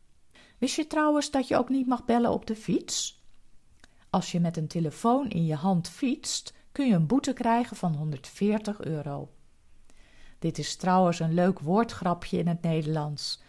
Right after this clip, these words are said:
Je mag niet bellen op de fiets. Bellen betekent hier telefoneren en dat mag niet.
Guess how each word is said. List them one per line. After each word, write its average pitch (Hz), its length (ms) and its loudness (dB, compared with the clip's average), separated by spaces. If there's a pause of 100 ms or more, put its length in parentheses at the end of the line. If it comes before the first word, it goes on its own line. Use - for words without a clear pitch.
(140)
Je 180 180 4
mag 180 280 4
niet 180 220 4
bellen 165 320 2
op - 160 -2
de 175 80 -2
fiets. - 540 -6 (800)
Bellen 170 500 2 (200)
betekent 156 460 -4
hier 160 180 -4
telefoneren 170 920 2 (320)
en 151 160 -2
dat 247 200 2
mag - 260 2
niet. 139 400 -8